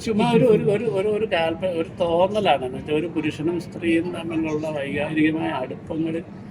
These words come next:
എന്തൊക്കെ, ആ, സംഭവിക്കാം, എന്തൊക്കെ മുറിവുകൾ സംഭവിക്കാം എന്നുള്ള തരത്തിലാണല്ലോ രാഗം ഉണ്ടാകുന്നത്.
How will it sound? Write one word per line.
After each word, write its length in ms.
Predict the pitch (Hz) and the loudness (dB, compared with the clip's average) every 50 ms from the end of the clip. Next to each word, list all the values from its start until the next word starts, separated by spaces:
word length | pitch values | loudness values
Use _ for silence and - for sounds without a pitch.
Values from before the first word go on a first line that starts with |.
| - - - - 143 139 | -16 -14 -6 -2 -2 0
എന്തൊക്കെ, 360 | 139 135 170 165 165 190 175 175 175 - - - - 147 | 0 0 -4 -2 0 2 0 0 0 -4 -12 -12 -8 -8
ആ, 60 | 147 151 139 - - | -8 -8 -8 -8 -10
സംഭവിക്കാം, 640 | 143 139 139 147 151 151 147 - - 165 147 113 - - - - - - - - - | -8 -6 -2 0 2 2 2 2 4 4 4 4 2 -4 -14 -16 -16 -14 -14 -12 -10
എന്തൊക്കെ 460 | 135 143 151 160 165 196 202 - 185 175 165 | -8 -6 -6 -6 -6 -6 -4 -2 0 0 2
മുറിവുകൾ 480 | 156 156 151 151 165 175 175 180 190 180 175 - 160 | 4 4 6 6 6 6 6 6 4 4 2 0 -2
സംഭവിക്കാം 580 | 165 156 160 156 156 156 151 165 156 151 156 156 | -2 -2 -2 -2 -2 -2 -2 0 0 0 0 0
എന്നുള്ള 280 | 147 151 147 143 147 143 143 139 143 | -2 -2 -2 -2 0 0 0 0 -2
തരത്തിലാണല്ലോ 760 | 139 139 135 139 - - 147 139 139 135 139 139 131 131 135 127 123 127 | -2 -4 -4 -6 -8 -8 -6 -4 -4 -4 -4 -6 -4 -4 -4 -4 -2 -2
രാഗം 300 | 123 131 139 143 139 135 | -2 -2 0 0 -2 -2
ഉണ്ടാകുന്നത്. 380 | 123 123 120 113 107 110 104 | -2 -2 -4 -6 -6 -10 -14